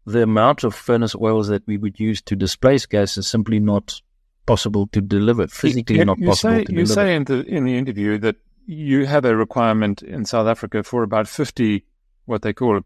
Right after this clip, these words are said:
Speaker 2: petajoule of gas. Um, but fifty petajoules of gas isn't enough to make building a, a, a terminal, um, commercially viable for Total. So you, they would need about a hundred.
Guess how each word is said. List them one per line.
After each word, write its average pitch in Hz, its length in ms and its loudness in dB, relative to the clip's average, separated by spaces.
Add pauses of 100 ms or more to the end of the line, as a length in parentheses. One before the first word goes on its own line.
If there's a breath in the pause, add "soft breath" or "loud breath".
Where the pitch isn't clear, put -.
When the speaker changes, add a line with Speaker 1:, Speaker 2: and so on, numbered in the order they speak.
(140)
Speaker 2:
petajoule 98 720 -2
of 98 220 0
gas. 101 460 0 (640)
Um, 107 420 -4 (300)
but 120 120 -6
fifty 170 260 0
petajoules 120 560 0
of 104 120 -2
gas 113 320 2
isn't 135 260 0
enough 110 420 2
to 107 120 0
make 107 320 4
building 110 640 0
a, 78 60 -6
a, 104 680 -4 (120)
a 110 80 -6
terminal, 101 600 0 (640)
um, 98 400 -4
commercially 113 460 0
viable 113 420 2
for 98 260 -2
Total. 101 600 0
So - 120 -12
you, 110 160 -4
they 120 180 2
would 117 160 -2
need 110 160 0
about 107 260 2
a 98 40 -2
hundred. 113 360 -6